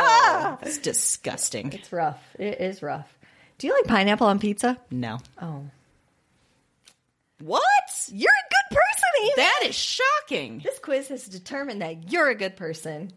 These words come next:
Speaker 1: You might have the occasional slip into bad personness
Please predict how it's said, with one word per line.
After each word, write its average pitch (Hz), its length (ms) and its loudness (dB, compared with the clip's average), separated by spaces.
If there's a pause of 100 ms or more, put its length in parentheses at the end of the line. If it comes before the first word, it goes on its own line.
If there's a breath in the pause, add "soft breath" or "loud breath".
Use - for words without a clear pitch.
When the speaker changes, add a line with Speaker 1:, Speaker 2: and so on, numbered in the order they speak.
Speaker 1:
You 208 140 -4
might 269 160 4
have 285 240 0
the 277 100 0
occasional 262 480 0
slip 247 380 2
into 190 200 4
bad 170 380 2
personness 240 800 -2